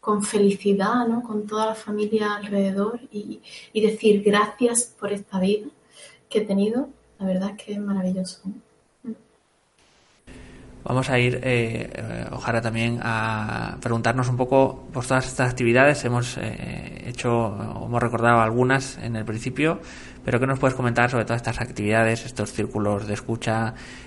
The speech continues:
Speaker 2: estas meditaciones? Eh, ¿cómo, cómo trabajáis? ¿Qué podemos encontrar o qué, eh, herramientas podéis dar a toda esta gente, eh, que está en esta situación, ¿no? ¿Qué, qué tenéis preparado, ¿no? Para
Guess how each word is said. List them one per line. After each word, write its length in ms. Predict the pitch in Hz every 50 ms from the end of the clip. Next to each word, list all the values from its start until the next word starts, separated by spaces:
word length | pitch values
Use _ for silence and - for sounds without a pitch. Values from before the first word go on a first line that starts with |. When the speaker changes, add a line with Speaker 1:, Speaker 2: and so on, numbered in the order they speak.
| - - -
Speaker 2:
estas 280 | 123 120 120 110 110
meditaciones? 960 | 113 110 107 107 104 - 113 113 - 127 123 120 120 123 123 120 120 123 - -
Eh, 500 | - 104 110 107 107 107 107 107 101 - -
¿cómo, 260 | - 123 127 127 117 107
cómo 260 | - 123 127 120 117
trabajáis? 480 | 120 117 113 113 110 - 135 131 123
¿Qué 120 | - - 123
podemos 340 | 120 123 120 113 113 117 120
encontrar 460 | 113 113 107 104 107 113 117 120 117
o 100 | 107 104
qué, 400 | - 113 107 107 110 113 - -
eh, 500 | - 104 107 104 104 104 104 104 104 104 - - - - - - - - - - - -
herramientas 640 | - 110 107 110 117 127 135 131 123 127 107 104 -
podéis 280 | - 110 110 107 107
dar 200 | 107 110 107 110
a 60 | 110 -
toda 120 | 110 107
esta 140 | 110 - -
gente, 480 | 120 - 104 98 - 104 110 110 101 -
eh, 460 | - 98 101 101 101 98 95 98 -
que 80 | - 98
está 160 | 104 - 110
en 100 | 104 104
esta 400 | 104 104 - 104 101 98 101 101
situación, 560 | - - 107 - 110 - - 104 92 85 - 78
¿no? 160 | 101 123 - -
¿Qué, 320 | - 110 110 107 107 101 104 - - - 69 76 -
qué 120 | - 113
tenéis 260 | 113 113 117 117 120
preparado, 500 | - - 117 - 107 104 101 95 92 92
¿no? 160 | 98 120 139 -
Para 320 | - 107 104 98 98 101